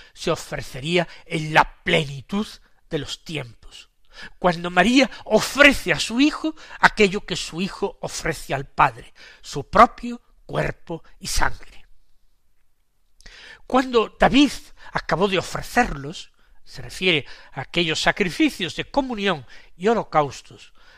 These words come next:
bendijo al pueblo en nombre del Señor. Vamos nosotros a darle gracias a Dios por todas estas maravillas que nos permite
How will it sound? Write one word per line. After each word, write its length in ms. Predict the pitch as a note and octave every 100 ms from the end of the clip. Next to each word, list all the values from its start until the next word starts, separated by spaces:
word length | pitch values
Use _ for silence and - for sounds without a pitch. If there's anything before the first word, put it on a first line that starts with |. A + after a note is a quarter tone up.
| -
bendijo 800 | E3 E3 D#3 A#2+ G#3 - - G3 - - -
al 200 | G3+ -
pueblo 500 | - D#3 B2+ C3+ C#3+ - -
en 220 | - D#3 C#3+
nombre 480 | D3 C3+ C3 C#3+ -
del 160 | D#3+ C3+
Señor. 500 | - - - - - - - - - _ _ _ _ - - - -
Vamos 360 | F3 G3 F#3 E3
nosotros 640 | D#3+ - B3 - A#3 A#3+ - - -
a 120 | -
darle 360 | C#3+ D#3+ D3+ C#3+
gracias 580 | C3 F#3 - - G3 -
a 40 |
Dios 380 | C3 B2+ A2 - - - -
por 300 | - A3 -
todas 400 | - E4+ D#4 -
estas 360 | C#4 - B3+ -
maravillas 840 | G#3 F#3+ D#3 D3 G#3+ E3+ C#3+ - - - - -
que 120 | E3
nos 200 | D#3 -
permite 920 | - - - D3 A2+ C3+ A#3 - G3